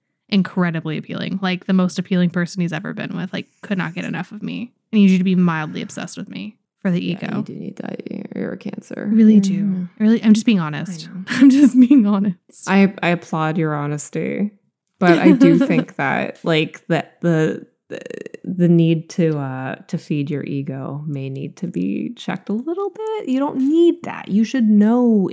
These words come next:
Speaker 2: in your heart.
Speaker 1: No, I just want it.
Speaker 2: I know, but, like, you should, you should have it from yourself too.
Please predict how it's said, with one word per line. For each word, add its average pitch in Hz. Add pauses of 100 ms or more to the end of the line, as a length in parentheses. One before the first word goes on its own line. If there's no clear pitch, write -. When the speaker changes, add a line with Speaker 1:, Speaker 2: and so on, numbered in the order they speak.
Speaker 2:
in 170
your 151 (140)
heart. 147
Speaker 1:
No, 226
I 190
just 185
want 165
it. 151 (600)
Speaker 2:
I 220
know, 214
but, 202
like, 190
you 214
should, 226
you 202
should 202
have 202
it 226
from 196
yourself 170
too. -